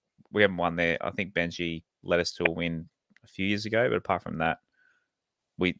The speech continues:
we never seem to win there. So maybe just in my head, Manly at Brookie are better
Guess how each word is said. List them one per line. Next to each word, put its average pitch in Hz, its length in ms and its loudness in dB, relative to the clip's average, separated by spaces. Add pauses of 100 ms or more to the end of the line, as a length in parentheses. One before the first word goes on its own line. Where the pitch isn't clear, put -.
we 104 220 8
never 101 260 8
seem 95 240 2
to 90 80 0
win 92 220 -2
there. 110 240 0
So - 280 0
maybe 85 360 0 (420)
just 92 160 -4
in 85 100 0
my 80 200 6
head, 82 320 2 (180)
Manly 85 540 0 (520)
at - 100 -6
Brookie 82 420 -4 (120)
are 85 60 -2
better 85 180 4